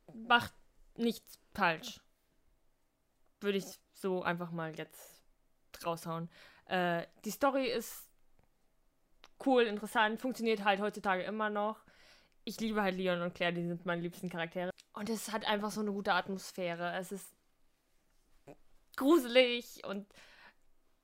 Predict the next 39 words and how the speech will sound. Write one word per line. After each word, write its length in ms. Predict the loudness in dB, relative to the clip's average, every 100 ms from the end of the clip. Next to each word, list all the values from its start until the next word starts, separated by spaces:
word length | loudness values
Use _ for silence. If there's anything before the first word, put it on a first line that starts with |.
| _ _ 10
alle 500 | 12 12 12 10 6
verschiedenen 380 | 0 2 2 2
Locations 560 | 2 6 4 4 2
haben 180 | 2 4
dann 160 | 2 4
wieder 180 | 2 2
so 100 | 0
was 180 | -2 6
anderes, 460 | 6 6 2 0 2
Neues, 440 | 4 6 6 2 -6 -16 -20 -20 -20 -20 -20 -20 -20 -20 -20 _ _ -20 _ _ 2
Unangenehmes, 920 | 6 6 8 6 8 6 6 2 4
so 180 | 2 2
wenn 120 | 0
du 80 | 2
dann 180 | 2 2
unten, 380 | 0 0 -2
äh, 240 | 0 2 4
in 80 | 2
der 100 | 2
Kanalisation 720 | 0 -2 0 -2 0 0 0
rumläufst 520 | -2 2 4 4 2
und 80 | -8
dir 100 | -12
so 60 | -10
denkst, 280 | -10 -10 -6
„Ah, 600 | 6 10 10 8 0 -6 -10 -20 -20 -20 -8 -2
was 180 | 0
kommt 260 | 6 6 6
da 80 | 4
jetzt?“ 600 | 4 2 0 0 0 -2
<laughs> 60 | -10 _ _ _ -20 -20 _ -4 -2 -2 0 6
Äh, 240 | 6 6
oder 220 | 4 2
halt 180 | 2 0
in 100 | 0
den 140 | 2
Laboren 480 | 2 2 2 2 2
dann, 360 | 2 2 2 -2
ähm, 580 | -2 -2 -2 -2 -4